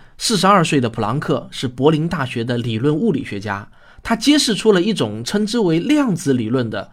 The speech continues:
全新理论。他认为能量的传递并不是像流水一样连续不断的，而是像小包一样一份一份的传递的。他把一个能量小包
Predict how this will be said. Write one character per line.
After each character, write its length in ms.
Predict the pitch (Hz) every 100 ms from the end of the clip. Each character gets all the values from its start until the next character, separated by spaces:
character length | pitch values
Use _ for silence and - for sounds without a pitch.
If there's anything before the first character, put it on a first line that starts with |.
| -
全 280 | - - 120
新 240 | 143 147 127
理 120 | 107
论。 220 | 107 - - - - - - - -
他 120 | 240
认 200 | 254 180
为 300 | 120 127 147 - -
能 220 | 143 151
量 180 | 269 214
的 100 | 127
传 340 | - 104 113
递 240 | 202 156 - -
并 220 | 170 127
不 160 | 123
是 180 | 123 135
像 200 | 120 127
流 220 | 110 123 247
水 180 | 127
一 180 | 90 104
样 260 | 117 107 -
连 180 | 120 110
续 140 | 120 127
不 120 | 120
断 300 | 156 127 101
的， 180 | - - - - -
而 140 | 131 165
是 120 | 214
像 160 | 240 214
小 220 | - 101
包 360 | - 226 269
一 160 | 247 123
样 200 | 110 98
一 120 | 123 220
份 320 | - 370 269
一 80 | 123
份 220 | - 110
的 120 | 98
传 260 | 95 95 101
递 180 | 117 110
的。 140 | - - - - - - -
他 120 | -
把 120 | 208
一 160 | 131 220
个 120 | 285
能 160 | 151 160
量 140 | 202
小 180 | 156 101
包 400 | 160 185 185